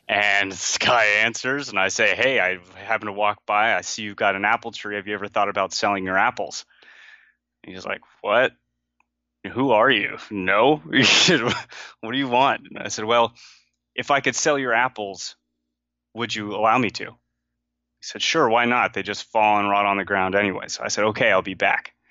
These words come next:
And that's when it clicked. Why can't there be a system where you can just buy fresh produce right from your neighbors? You know where it's being grown, you know who's growing it, and you can find out how it's being grown. So there should be a system in place that allows that to happen.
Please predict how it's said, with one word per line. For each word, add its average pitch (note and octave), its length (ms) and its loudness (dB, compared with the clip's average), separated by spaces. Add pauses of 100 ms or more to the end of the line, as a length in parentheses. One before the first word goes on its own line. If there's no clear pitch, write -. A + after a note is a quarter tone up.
(320)
And G#2 120 2
that's G#2 200 0
when G#2+ 120 -2
it F#2+ 100 -2
clicked. - 380 -8
Why A2+ 260 0
can't A#2+ 300 -2
there A2 160 0
be G#2 180 -4
a F#2+ 60 -2
system A2+ 640 0
where G2 100 -4
you G2 160 -6
can G2 160 -4
just - 340 -8 (120)
buy G#2+ 380 4
fresh - 420 -2
produce B2 580 2 (380)
right G#2 260 2
from G#2 220 -2
your G2 100 0
neighbors? G2 480 -4
You A2 80 -4
know C3+ 220 4
where C#3+ 140 4
it's - 360 -6
being G#2 280 2
grown, F#2+ 340 0
you A2 100 2
know B2 220 4
who's G#2+ 200 2
growing F#2 440 2
it, G#2 80 4
and G#2 120 2
you G#2+ 60 2
can G#2 140 0
find A#2+ 280 2
out G2 140 0
how A#2 280 0
it's A#2 120 -12
being A2+ 320 -12
grown. - 320 -8 (480)
So - 160 0
there A2 100 4
should G#2+ 180 0
be A2+ 100 2
a G#2 60 4
system A2+ 460 2
in G2+ 140 2
place G2 360 -2
that F#2+ 100 0
allows F#2+ 380 2
that - 180 -2
to F#2 80 -4
happen. G2 440 -2